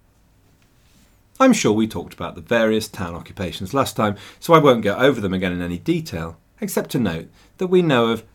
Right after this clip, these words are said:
a hundred and seventy-five occupations in the largest town, London, whereas you're probably looking at something like twenty in a small market centre. The single most important occupation would be food, since there was little space or time for most people to prepare their own in towns,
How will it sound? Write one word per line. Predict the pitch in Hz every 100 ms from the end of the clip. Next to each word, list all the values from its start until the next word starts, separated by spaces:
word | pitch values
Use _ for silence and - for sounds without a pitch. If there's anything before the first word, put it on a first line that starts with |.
| _
a | 151
hundred | 185 175 151
and | 151
seventy-five | 104 101 - 80 85
occupations | - 95 104 92 104 85
in | 87
the | 101
largest | 160 120 85 -
town, | 85 87
London, | 113 120 127 120 - _ _ _ _ -
whereas | 254 185 139
you're |
probably | 139 127 117
looking | 113 - 101
at | 85
something | 110 95 98
like | 90 80
twenty | - 175 123 90
in | 90
a | 107
small | - 82 85
market | 113 127 113 90
centre. | - 90 - 95 - _ _ _ _ _ _ _ _ _ _ _
The | 127
single | - 160 110
most | 104 -
important | 90 - 214 - 87
occupation | 78 - 117 104 113 110 - _
would | 95 -
be | 95
food, | - 87 82 - _ _ _ _ _
since | 143 117
there | 120
was | 98
little | 120 160 123
space | 90 - 139 143 -
or | 80
time | 135 127 120
for | 101
most | 98 107 104
people | - 95
to | -
prepare | 95 92 85
their | 85 92
own | 117 117 92
in | 85
towns, | 101 87 82 80